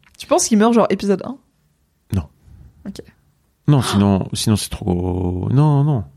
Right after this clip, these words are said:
Speaker 2: Non, parce que ça voudrait dire, c'est, c'est, ou alors, euh, vraiment, il s'est
Speaker 1: Mais
Speaker 2: passé,
Speaker 1: genre
Speaker 2: il s'est
Speaker 1: mid-deal,
Speaker 2: passé
Speaker 1: tu
Speaker 2: un
Speaker 1: vois.
Speaker 2: an. Non,
Speaker 1: Ah
Speaker 2: non.
Speaker 1: oui.
Speaker 2: Ou alors il s'est passé un an et en fait, euh,
Speaker 1: Moi, je pense qu'on va reprendre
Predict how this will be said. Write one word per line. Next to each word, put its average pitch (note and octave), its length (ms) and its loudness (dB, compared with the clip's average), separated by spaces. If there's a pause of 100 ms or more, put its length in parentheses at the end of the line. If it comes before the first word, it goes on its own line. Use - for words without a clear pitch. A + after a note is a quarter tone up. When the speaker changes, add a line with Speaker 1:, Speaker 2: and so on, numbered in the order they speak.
(400)
Speaker 2:
Non, C3+ 140 2
parce F2+ 160 -2
que - 80 -8
ça G#2 60 2
voudrait G2 220 2
dire, G2+ 180 0 (760)
c'est, A#2+ 220 -10
c'est, G#2 340 0
ou A2 180 0
alors, A#2 280 4
euh, F#2+ 160 4
vraiment, G2+ 420 0
il G#2 160 -4
s'est - 160 -6
Speaker 1:
Mais G3 80 -2
Speaker 2:
passé, G3+ 40 0
Speaker 1:
genre G#3 120 4
Speaker 2:
il G3+ 60 0 (180)
s'est A3 140 2
Speaker 1:
mid-deal, - 20 -8
Speaker 2:
passé A3+ 300 2
Speaker 1:
tu - 20 4
Speaker 2:
un A2+ 240 2
Speaker 1:
vois. A#2 100 4
Speaker 2:
an. C3 240 0 (580)
Non, C3+ 120 2
Speaker 1:
Ah C#4 140 4
Speaker 2:
non. D4 60 0
Speaker 1:
oui. C4+ 200 -4 (100)
Speaker 2:
Ou A2+ 60 -6
alors A2 140 2
il G#2+ 40 0
s'est A#2+ 120 -6
passé A2 260 -2
un G2+ 160 0
an A#2 260 -2
et G#2 140 -4
en F2 80 -4
fait, G2 240 -8
euh, F2 400 -8 (400)
Speaker 1:
Moi, A3+ 140 2
je - 60 -2
pense C4 180 0
qu'on A#3 80 2
va G#3 100 4
reprendre G3+ 520 0